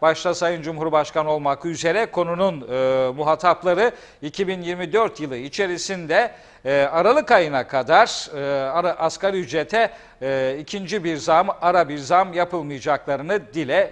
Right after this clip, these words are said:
getirmişlerdi. Bu da, e, tabii, e, bir gelişme. E, toplumda asgari ücrete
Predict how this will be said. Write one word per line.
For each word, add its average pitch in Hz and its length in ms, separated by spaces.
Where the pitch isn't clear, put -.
getirmişlerdi. 143 880
Bu 180 160
da, 170 340
e, 139 800
tabii, 175 440
e, 139 320
bir 170 160
gelişme. 156 680
E, 143 200
toplumda 170 720
asgari 165 400
ücrete 165 600